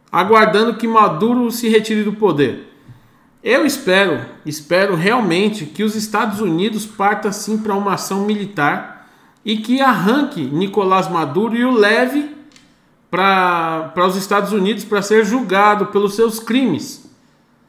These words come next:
Crimes de genocídio, crimes de tráfico de drogas, e que ele seja condenado, seja à morte, prisão perpétua, desde que haja um julgamento justo. Não tô ligando nem um pouco pra ele. E nós sabemos que ele cometeu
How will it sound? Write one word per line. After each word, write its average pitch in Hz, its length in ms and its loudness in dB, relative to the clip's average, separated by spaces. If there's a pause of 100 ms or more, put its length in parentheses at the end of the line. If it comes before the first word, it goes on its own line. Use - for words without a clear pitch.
(280)
Crimes 208 320 2
de 185 120 -4
genocídio, 165 920 -2
crimes 190 420 -2
de 151 80 -10
tráfico 170 380 -4
de 139 120 -8
drogas, 170 560 0 (460)
e 247 120 -4
que 247 100 -4
ele 254 180 4
seja 240 300 2
condenado, 220 640 0
seja 196 340 -2
à 170 60 0
morte, 160 500 0
prisão 160 360 -2
perpétua, 160 840 -4 (320)
desde 220 380 2
que 220 160 -2
haja 214 200 2
um 202 60 -2
julgamento 185 540 -2
justo. 196 420 -4
Não 214 320 -2
tô 214 180 2
ligando 208 680 0
nem 220 180 -2
um 233 80 0
pouco 202 380 -2
pra 170 160 -2
ele. 156 220 0
E 170 40 0
nós 202 200 -4
sabemos 202 600 -2 (400)
que 180 160 0
ele 208 220 6
cometeu 208 720 2